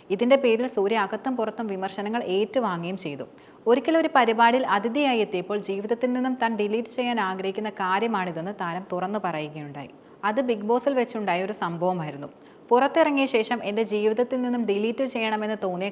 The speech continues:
കാര്യമാണിത്. മാത്രമല്ല, എൻ്റെ അച്ഛനെയും അമ്മയും വേദനിപ്പിച്ച ഒരു സംഭവം കൂടിയാണിത്. ഞാൻ ശരിക്കും തുറന്ന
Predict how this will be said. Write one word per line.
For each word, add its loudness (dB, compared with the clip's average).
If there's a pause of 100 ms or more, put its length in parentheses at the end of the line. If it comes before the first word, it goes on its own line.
കാര്യമാണിത്. -4 (460)
മാത്രമല്ല, 2
എൻ്റെ 2
അച്ഛനെയും -2
അമ്മയും -2
വേദനിപ്പിച്ച 0
ഒരു 2
സംഭവം 0
കൂടിയാണിത്. -4 (540)
ഞാൻ 4 (100)
ശരിക്കും 2 (120)
തുറന്ന 4